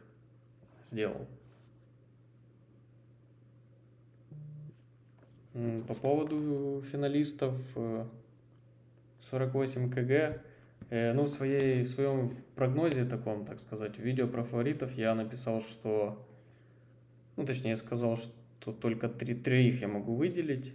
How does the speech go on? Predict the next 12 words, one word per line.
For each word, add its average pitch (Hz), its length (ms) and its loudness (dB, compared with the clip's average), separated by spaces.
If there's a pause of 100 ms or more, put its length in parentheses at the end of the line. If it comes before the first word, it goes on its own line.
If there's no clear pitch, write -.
Это 127 140 -6
получается 104 880 -4 (1120)
Танаки, 127 680 0 (120)
Букли 113 640 -2 (340)
и 117 280 0
Цунода. 104 420 -4
Я 107 120 2
думаю, 127 300 2
что 117 380 0
эти 110 240 -2
три 113 240 -2
дзюдоистки 113 580 -2